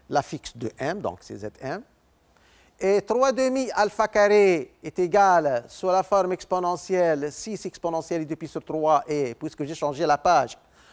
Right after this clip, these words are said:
donc, euh, je dois rappeler des résultats qu'on a trouvés dans la question précédente. Donc, trois demi alpha carré est égal à six exponentielle I de pi sur trois, qui est égal, sous la forme algébrique,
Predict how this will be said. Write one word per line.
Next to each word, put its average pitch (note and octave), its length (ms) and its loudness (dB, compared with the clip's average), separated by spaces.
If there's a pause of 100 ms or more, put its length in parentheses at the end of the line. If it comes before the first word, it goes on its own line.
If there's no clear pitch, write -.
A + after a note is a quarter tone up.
(120)
donc, B2+ 320 -4
euh, B2 200 -4 (680)
je B2 200 -8
dois C3+ 400 0 (600)
rappeler D3 600 0
des A#2+ 280 -4
résultats C#3 580 -2
qu'on B2+ 200 -8
a C3 100 -4
trouvés D3 360 -2
dans C#3+ 140 -2
la C#3 120 0
question D#3 380 -8
précédente. B3 640 -2 (1120)
Donc, D3 340 0
trois A3 240 2
demi A#3+ 220 0
alpha A3 260 2
carré G#3+ 300 4
est F#3 200 0
égal F#3 260 2
à F3 60 2
six G#3 360 -8
exponentielle F3 680 -4
I E3+ 60 -2
de F3+ 120 0
pi F3+ 140 -8
sur C#3+ 200 -10
trois, B2 420 -2 (260)
qui A3+ 120 -10
est G#3+ 120 -8
égal, F3 280 2
sous F3+ 120 -4
la D#3 120 2
forme D#3+ 220 -2
algébrique, C3+ 540 -4